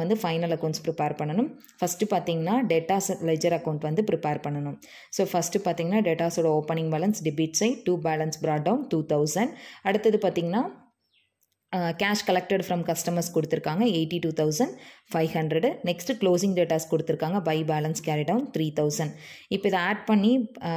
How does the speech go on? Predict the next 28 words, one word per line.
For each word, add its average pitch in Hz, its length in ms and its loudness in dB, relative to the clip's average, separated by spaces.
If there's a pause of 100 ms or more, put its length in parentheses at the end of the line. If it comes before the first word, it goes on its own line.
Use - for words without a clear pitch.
(280)
லெஸ் 170 240 0
பண்ணோன்னா 190 380 2
நம்மளுக்கு 165 340 2
பேலன்ஸ் 170 420 0
வந்து 170 240 2
டெபிட் 165 320 -2
சைடு 160 220 0
வருது, 156 320 2
எயிட்டி 160 280 0
த்ரீ 156 100 2 (100)
தௌசண்ட் 151 320 -2
ஃபைவ் 143 220 -4
ஹண்ட்ரட். 185 260 0 (140)
இது 156 120 -2
என்னன்னா 160 240 -2 (120)
கிரெடிட் 151 340 0
சேல்ஸு. 143 340 -2 (520)
அடுத்தது 202 320 2
அதே 175 120 2 (100)
மாதிரி 175 180 4 (100)
creditors 180 480 0
ledger 156 260 2
account 151 280 -4
போடணும். 175 280 0 (120)
கிரெடிட்டர்ஸோட 185 520 2 (120)
ஓப்பனிங் 160 360 -2
பேலன்ஸு, 156 420 2 (420)
கிரெடிட் 185 300 0